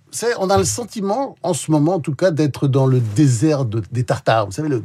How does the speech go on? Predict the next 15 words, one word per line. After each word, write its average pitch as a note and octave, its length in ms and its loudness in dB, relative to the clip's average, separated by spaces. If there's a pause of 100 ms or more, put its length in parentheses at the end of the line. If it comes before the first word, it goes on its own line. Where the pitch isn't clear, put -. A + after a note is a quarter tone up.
le A#2 120 -4
très D#3 260 0
beau C#3+ 180 6
livre C#3 420 4
de A2+ 140 4
Dino A#2+ 320 4
Dusati. A#2 600 0 (680)
Euh, C3+ 600 4 (240)
c'est-à-dire, F3 320 -2
on E3+ 120 4
attend, A#2 380 0 (380)
on D3 140 4
attend, A2 400 0 (340)
on D3+ 120 6
attend, F#2 400 0